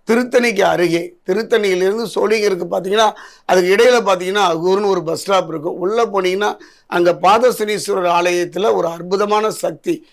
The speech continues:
சிவனுடைய அறுபத்தி நாலு மூர்த்தத்துல அற்புதமான ஒரு சக்தி தான் சரபேஸ்வரர். சரபேஸ்வரரை சென்று ஒரே ஒரு முறை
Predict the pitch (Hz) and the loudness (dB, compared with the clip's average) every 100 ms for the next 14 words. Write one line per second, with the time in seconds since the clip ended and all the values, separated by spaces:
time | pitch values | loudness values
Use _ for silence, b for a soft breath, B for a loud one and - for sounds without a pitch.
0 | b b - 226 262 247 214 208 240 - | b b -2 0 2 2 2 4 2 0
1 | 196 202 208 196 190 175 175 196 214 165 | -2 -2 -2 0 0 0 -4 -2 -2 -2
2 | 202 226 226 b b b 170 180 214 214 | 0 2 0 b b b -2 0 0 2
3 | 220 240 233 196 - 170 - 185 190 - | 2 2 0 0 -2 -6 -4 0 0 0
4 | 170 156 165 147 - 156 151 b b b | -4 -4 -6 -8 -10 -12 -12 b b b
5 | 190 190 226 262 233 240 220 196 - 196 | 0 2 4 2 2 0 0 0 -2 -4
6 | 226 240 202 190 233 277 294 240 185 185 | -2 -2 0 4 4 4 4 2 0 -2